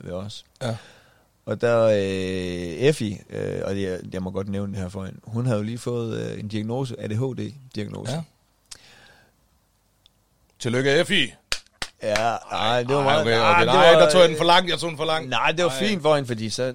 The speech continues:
Speaker 1: så det giver mening, hvorfor hun, øh, er så
Speaker 2: Det hører man jo om de fleste, der får
Speaker 1: giver
Speaker 2: den
Speaker 1: mening,
Speaker 2: der
Speaker 1: hvorfor hun har
Speaker 2: A D H D.
Speaker 1: hovedet så meget fucking op i røven,
Speaker 2: Ja,
Speaker 1: ikke?
Speaker 2: men det hø-,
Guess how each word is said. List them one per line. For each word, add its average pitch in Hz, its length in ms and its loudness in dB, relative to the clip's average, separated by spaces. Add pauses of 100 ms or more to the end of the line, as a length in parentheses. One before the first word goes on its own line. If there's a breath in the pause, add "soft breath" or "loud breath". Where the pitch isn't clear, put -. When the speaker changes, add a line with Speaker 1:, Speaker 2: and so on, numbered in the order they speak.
Speaker 1:
så 131 200 -4
det 131 180 -8
giver 131 140 -2
mening, 131 280 -4
hvorfor 101 340 -6
hun, 92 260 -8
øh, 85 80 -10
er 95 180 -4
så 101 260 -6
Speaker 2:
Det 220 80 4
hører 202 160 8
man 139 180 4
jo 120 160 2
om 110 100 -2
de 113 100 -4
fleste, 160 380 0
der 107 100 -4
får 135 140 -2
Speaker 1:
giver 127 100 4
Speaker 2:
den 131 60 2
Speaker 1:
mening, 165 160 6
Speaker 2:
der 151 60 6
Speaker 1:
hvorfor 143 180 4
hun 131 80 4
har 131 80 6
Speaker 2:
A - 20 6
D 120 40 6
H 120 60 4
D. 135 40 6
Speaker 1:
hovedet 151 200 8
så 135 80 0
meget 131 200 2 (240)
fucking 117 300 -4
op 113 160 0
i 104 40 -6
røven, 107 300 -6
Speaker 2:
Ja, 151 40 0
Speaker 1:
ikke? 196 120 2
Speaker 2:
men 208 120 0
det 208 100 -6
hø-, 190 180 -4